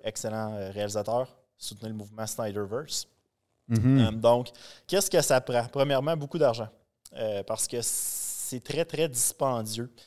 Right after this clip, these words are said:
Speaker 1: Euh, au Québec, le cosplay, malheureusement, tout ce qui concerne l'univers de Batman n'est pas très connu. Donc, c-, c'est aux States que ça se passe.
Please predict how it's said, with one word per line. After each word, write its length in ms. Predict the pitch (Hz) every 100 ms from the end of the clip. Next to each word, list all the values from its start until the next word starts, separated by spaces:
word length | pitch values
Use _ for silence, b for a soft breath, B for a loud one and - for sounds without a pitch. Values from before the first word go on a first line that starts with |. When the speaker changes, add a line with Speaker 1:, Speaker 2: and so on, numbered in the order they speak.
| b b -
Speaker 1:
Euh, 560 | 95 92 92 90 90 87
au 80 | 127
Québec, 400 | 123 127 147 165
le 80 | 131
cosplay, 420 | 113 110 - 131
malheureusement, 840 | 143 120 107 107 107 113 120 127 127 - _ _ _ _ _ _ _ _ -
tout 100 | 135
ce 120 | -
qui 100 | -
concerne 400 | 120 104 123 120
l'univers 260 | 113 127
de 60 | 123
Batman 400 | 107 - 127 131
n'est 100 | 113
pas 160 | - 156
très 300 | - 143 139
connu. 420 | - 123 113 113
Donc, 260 | 107 107 110 b b b b _ _ _
c-, 200 | - - - _ _ _ _ _ -
c'est 160 | -
aux 80 | 151
States 360 | 127 131 123 -
que 100 | 110
ça 160 | 87 107
se 80 |
passe. 400 | - 101 - -